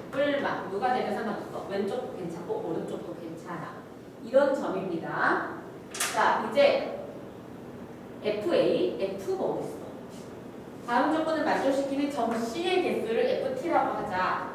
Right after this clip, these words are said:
T, 아, T가 어디에 잡혔냐에 따라서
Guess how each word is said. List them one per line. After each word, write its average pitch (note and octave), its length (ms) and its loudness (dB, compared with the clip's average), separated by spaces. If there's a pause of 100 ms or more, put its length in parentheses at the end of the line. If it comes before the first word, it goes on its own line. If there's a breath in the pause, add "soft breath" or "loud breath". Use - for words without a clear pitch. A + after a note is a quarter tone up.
(1400)
T, F#4+ 440 2
아, G4 240 2
T가 G4+ 380 2
어디에 F4 380 8
잡혔냐에 C#4+ 520 2
따라서 C#4+ 920 4